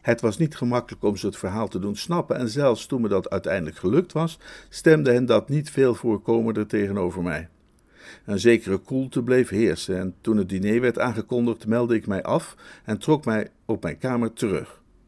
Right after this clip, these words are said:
Ik zou zeker wel wat gelust hebben, maar de sfeer was niet helemaal tof. "Jeeves," zei ik, nadat ik was binnengestoven en op de bel had gedrukt, "we zijn de klos."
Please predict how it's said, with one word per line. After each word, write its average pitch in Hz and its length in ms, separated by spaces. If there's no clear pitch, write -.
Ik 110 200
zou 90 320
zeker 139 320
wel 117 140
wat 113 160
gelust 135 360
hebben, 139 340
maar 117 180
de 87 60
sfeer 113 380
was 104 160
niet 107 180
helemaal 107 300
tof. - 400
"Jeeves," 196 640
zei 80 320
ik, - 200
nadat 104 300
ik 98 80
was 87 180
binnengestoven 92 680
en 92 60
op 82 80
de 90 80
bel 85 220
had 80 140
gedrukt, 87 480
"we 123 80
zijn 143 200
de 156 60
klos." - 560